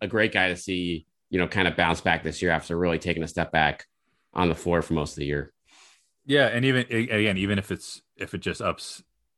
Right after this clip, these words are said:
Speaker 2: his value a little
Speaker 1: Exactly.
Speaker 2: bit, right? <laughs>
Speaker 1: Right. Like, that's, you, I don't even know, like, maybe you're, you probably can't get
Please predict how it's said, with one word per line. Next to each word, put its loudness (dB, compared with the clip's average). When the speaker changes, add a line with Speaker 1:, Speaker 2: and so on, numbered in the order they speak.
Speaker 2:
his -12
value 2
a -2
little -2
Speaker 1:
Exactly. 6
Speaker 2:
bit, -8
right? 2
<laughs> 2
Speaker 1:
Right. 4
Like, 0
that's, 2
you, 2
I 8
don't 12
even 12
know, 12
like, 8
maybe 6
you're, 4
you 0
probably 6
can't 2
get -2